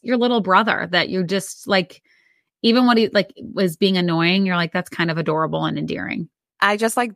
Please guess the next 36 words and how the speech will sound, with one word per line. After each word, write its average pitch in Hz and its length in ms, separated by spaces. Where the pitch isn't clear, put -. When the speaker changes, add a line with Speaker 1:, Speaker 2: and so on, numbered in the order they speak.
Speaker 2:
laughed 151 320
at 156 120
his, 156 180
like, 151 180
one 147 320
earring 147 500
and 139 120
when 147 120
he's 147 220
peeing - 240
Speaker 1:
Yeah. 151 200
Speaker 2:
and 147 80
he 156 80
ended 151 180
up - 140
peeing 143 340
on 143 80
himself. 143 540
And 147 180
it, 226 180
Speaker 1:
But 190 60
then 262 120
Speaker 2:
this 277 60
Speaker 1:
he's 320 140
like, 214 100
Speaker 2:
episode 220 220
Speaker 1:
Kyle 233 180
peed 247 220
on 240 80
him, 247 140
and 233 80
Kyle's 220 240
like, 202 100
Speaker 2:
Yeah. 220 280
Speaker 1:
"Dude, - 100
that, - 140